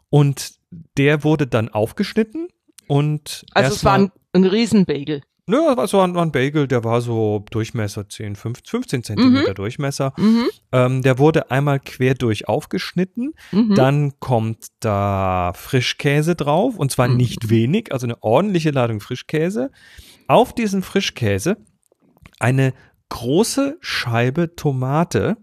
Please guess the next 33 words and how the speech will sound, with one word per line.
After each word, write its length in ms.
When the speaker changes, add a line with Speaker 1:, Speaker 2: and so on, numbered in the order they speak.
Speaker 2:
Mhm. 200
Speaker 1:
und 180
zwar 280
also 220
wirklich 260
so 80
eine 160
riesen, 320
so 100
ein, 140
wie 60
so 100
ein 60
Ochsenherz 580
oder 160
sowas, 320
so 80
eine 140
riesen 320
Speaker 2:
Mhm. 140
Speaker 1:
Scheibe 360
Tomate, 500
die 140
war 80
auch 120
mindestens 440
zwei 220
Zentimeter 580
dick, 220
also 220
ordentlich 500
dicke 200
Tomate 640